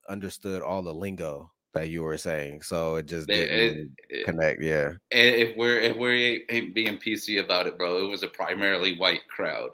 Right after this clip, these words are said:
Speaker 2: which <laughs> you already know, like, I do, I do both the black circuit and the white circuit, but I've done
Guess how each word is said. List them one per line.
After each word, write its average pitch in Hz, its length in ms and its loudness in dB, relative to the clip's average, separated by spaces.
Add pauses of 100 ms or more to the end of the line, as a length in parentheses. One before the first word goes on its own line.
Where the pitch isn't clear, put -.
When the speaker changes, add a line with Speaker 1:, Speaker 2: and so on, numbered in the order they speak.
Speaker 2:
which - 320 -2
<laughs> - 1500 -4
you 110 180 4
already 110 240 6
know, 107 240 2
like, 92 360 0 (540)
I 101 120 4
do, 113 180 4
I 104 100 4
do 113 180 0
both 107 240 2 (100)
the 98 80 -10
black 101 280 2
circuit 98 360 -2
and 98 140 2
the 90 80 -4
white 87 220 -2
circuit, 87 400 -8
but 85 80 -6
I've 95 120 -6
done 90 240 0